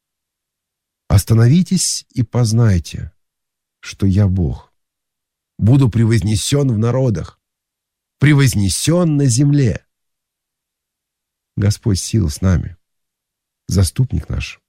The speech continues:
Бог Иакова. Я думаю, что вы помните видение, которое описывается, э, в книге Даниила.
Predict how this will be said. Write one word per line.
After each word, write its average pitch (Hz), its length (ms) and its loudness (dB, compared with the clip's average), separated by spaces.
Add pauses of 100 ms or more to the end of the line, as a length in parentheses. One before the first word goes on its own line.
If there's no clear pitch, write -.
(640)
Бог 82 540 -2 (340)
Иакова. - 580 -4 (1120)
Я 131 200 2
думаю, 170 540 2
что - 300 -4
вы 143 160 2
помните 139 800 2 (920)
видение, 101 920 0 (340)
которое 80 380 -6
описывается, 85 840 -2 (360)
э, 85 300 0
в 78 80 -4
книге 101 440 0 (180)
Даниила. 90 800 -2